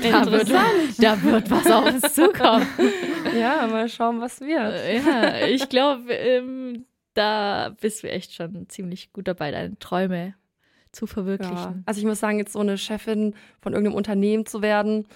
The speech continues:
Speaker 2: das ist zumindest Stand jetzt noch nicht so
Speaker 1: Mhm.
Speaker 2: mein, mein Traum.
Speaker 1: Ja, muss ja auch
Speaker 2: Das
Speaker 1: nicht.
Speaker 2: ist grad eher nur so vor dem Mikro, vor der Kamera.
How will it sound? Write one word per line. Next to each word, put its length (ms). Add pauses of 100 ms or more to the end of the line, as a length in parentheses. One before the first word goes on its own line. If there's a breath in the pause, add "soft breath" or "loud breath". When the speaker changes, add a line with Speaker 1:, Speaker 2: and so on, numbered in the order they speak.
(200 soft breath)
Speaker 2:
das 140
ist 140
zumindest 300
Stand 240
jetzt 180
noch 120
nicht 160
so 140
Speaker 1:
Mhm. 60
Speaker 2:
mein, 360
mein 220
Traum. 500 (100)
Speaker 1:
Ja, 80
muss 140
ja 80
auch 60
Speaker 2:
Das 60
Speaker 1:
nicht. 180
Speaker 2:
ist 200
grad 100
eher 200
nur 140
so 100
vor 260
dem 160
Mikro, 380
vor 180
der 120
Kamera. 560